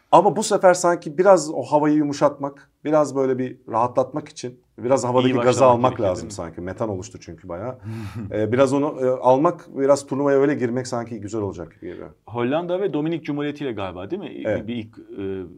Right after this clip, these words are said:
Speaker 2: aynı grupta
Speaker 1: Ben de öyle biliyorum, aynen.
Speaker 2: olacaklar.
Speaker 1: Aynen. Hı hı.
Speaker 2: Evet.
Speaker 1: Hı hı.
Speaker 2: Peki, bir de, e, dünya, e, çapında süperstarların durumuna bakalım. Mesela,
Speaker 1: Tamam.
Speaker 2: e, jimnastikte Simone Biles.
Speaker 1: Evet.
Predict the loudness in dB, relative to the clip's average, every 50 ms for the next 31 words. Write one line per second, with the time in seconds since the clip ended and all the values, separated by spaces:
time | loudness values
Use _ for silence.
0 | -12 -10 -10 -8 -10 -10 -10 -12 -14 -14 -14 -16 -12 -8 -4 -4 -2 0 0 0
1 | 0 0 -4 -6 -8 -10 -10 -8 -10 -10 -10 -10 -12 -12 -14 -16 -16 -14 -14 -12
2 | -14 -14 -18 _ _ -18 -18 -18 -16 -16 -16 -14 -14 -14 -16 -16 -18 _ _ _
3 | _ -20 -20 -20 _ _ _ -4 -4 -2 -4 -8 -8 -8 -6 -6 -4 -2 0 0
4 | 0 -2 -4 -8 -10 -8 -6 -4 -4 -4 -4 -4 -4 -4 -6 -6 -8 -8 -8 -4
5 | -2 0 0 0 0 0 -2 -2 -4 -8 -12 -10 -10 -10 -10 -12 -18 -18 -20 -20
6 | -20 -20 _ -10 -8 -8 -8 -6 -6 -6 -4 -4 -4 -4 -4 -6 -10 -12 -20 _
7 | _ _ _ _ _ _ _ -20 -20 -20 -18 -16 -14 -14 -8 -2 0 0 0 -2
8 | -4 -6 -4 -2 -2 -2 -2 -4 -4 -6 -6 -6 -8 -6 -6 -6 -6 -6 -6 -8
9 | -10 -12 -12 -14 -14 -14 -14 -12 -10 -10 -10 -10 -8 -6 -4 -2 0 0 0 -2
10 | -2 -6 -10 -12 -10 -8 -8 -8 -8 -8 -8 -10 -10 -8 -8 -8 -6 -8 -10 -12
11 | -14 -18 -20 -12 _ -4 -2 -2 -4 -4 -10 -20 _ _ _ -20 _ _ _ -14
12 | -10 -6 -6 -4 -2 -2 -4 -4 -4 -6 -6 -6 -4 -4 -4 -4 -6 -10 -18 -14
13 | -8 -8 -8 -8 -8